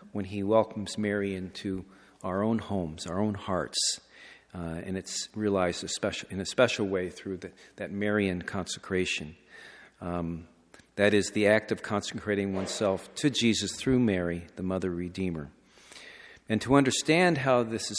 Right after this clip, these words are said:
so, a little bit, it's necessary to contemplate the Mother of the Redeemer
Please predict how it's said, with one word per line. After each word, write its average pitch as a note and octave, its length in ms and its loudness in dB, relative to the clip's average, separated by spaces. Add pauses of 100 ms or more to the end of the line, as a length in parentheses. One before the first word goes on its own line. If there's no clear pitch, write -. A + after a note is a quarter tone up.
(120)
so, A#2 640 6 (260)
a G2 120 -8
little A#2+ 240 0
bit, G#2 200 6
it's - 340 -2
necessary A2+ 540 2
to G#2 80 -4
contemplate B2 800 2 (640)
the G#2 80 -2
Mother A#2 320 6
of G#2 100 0
the G2+ 160 0
Redeemer G#2+ 720 8